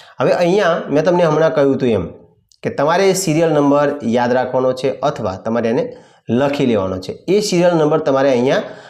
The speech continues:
નાખવાનો છે. ચલો, હું એ સીરિયલ નંબર અહીંયા નાખી દઉં છું.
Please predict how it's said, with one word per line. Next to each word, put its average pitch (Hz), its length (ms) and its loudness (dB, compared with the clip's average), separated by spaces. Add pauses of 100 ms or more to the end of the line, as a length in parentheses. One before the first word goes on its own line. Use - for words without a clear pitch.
(160)
નાખવાનો 123 460 -2
છે. - 160 -14
ચલો, 160 200 2
હું 170 100 2
એ 175 60 2
સીરિયલ 160 300 0
નંબર 156 200 2
અહીંયા 151 180 4
નાખી 131 220 0
દઉં 139 180 2
છું. - 260 -6